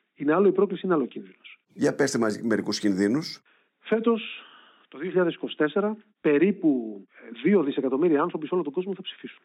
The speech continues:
Speaker 1: Είναι έτος εκλογών. Σωστά;
Speaker 2: Ναι.
Speaker 1: Για τις Ηνωμένες Πολιτείες, για την Ινδία, για την Ευρωπαϊκή Ένωση με τις ευρωεκλογές. Φοβάμαι πάρα πολύ τον τρόπο με τον οποίο η διάχυση των deepfakes και των fake news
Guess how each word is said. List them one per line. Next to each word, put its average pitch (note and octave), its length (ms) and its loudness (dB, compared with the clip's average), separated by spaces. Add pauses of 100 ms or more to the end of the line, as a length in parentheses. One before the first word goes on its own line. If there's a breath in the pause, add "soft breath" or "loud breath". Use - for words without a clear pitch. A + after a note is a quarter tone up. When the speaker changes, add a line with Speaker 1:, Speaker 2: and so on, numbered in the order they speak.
(160)
Speaker 1:
Είναι D3+ 180 0
έτος F3+ 240 -4
εκλογών. C3+ 340 -2 (200)
Σωστά; - 300 -4
Speaker 2:
Ναι. D#3 160 -4 (120)
Speaker 1:
Για C3 100 -4
τις - 80 -8
Ηνωμένες A#2 260 -8
Πολιτείες, G#3+ 600 0 (140)
για C#3+ 140 -2
την C#3+ 120 0
Ινδία, G#3 520 2
για C3 100 -8
την A#2 100 -10
Ευρωπαϊκή D3+ 440 -2
Ένωση F#3+ 220 2
με G3 60 0
τις F#3 80 -6
ευρωεκλογές. D3+ 560 -6 (120)
Φοβάμαι A3+ 400 0
πάρα B3+ 280 2
πολύ G#3+ 540 2
τον D3+ 160 -2
τρόπο A3 260 0
με A3 80 2
τον G3 120 -2
οποίο G#3+ 200 -2
η F#3 80 2
διάχυση E3+ 460 -2
των C3 240 -4
deepfakes F#3 680 -2
και - 80 -6
των B2+ 200 -8
fake F3 60 0
news D3+ 600 -4